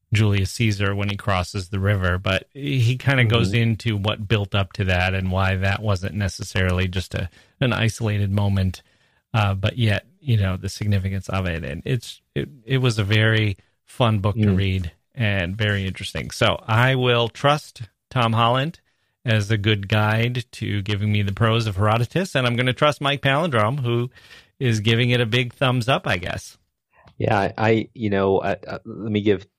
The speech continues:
Speaker 2: you two little bits about Tom Holland that I love.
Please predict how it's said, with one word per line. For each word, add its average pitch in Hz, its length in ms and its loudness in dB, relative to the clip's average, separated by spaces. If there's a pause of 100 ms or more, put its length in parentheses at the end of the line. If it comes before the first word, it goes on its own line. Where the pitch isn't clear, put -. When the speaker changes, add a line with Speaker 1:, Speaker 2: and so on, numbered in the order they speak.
(360)
Speaker 2:
you 95 240 -4
two 95 360 2
little 87 420 0 (100)
bits 87 280 0
about 85 280 0
Tom 85 240 -6
Holland 85 440 -4
that 82 120 0
I 82 100 2
love. 80 460 0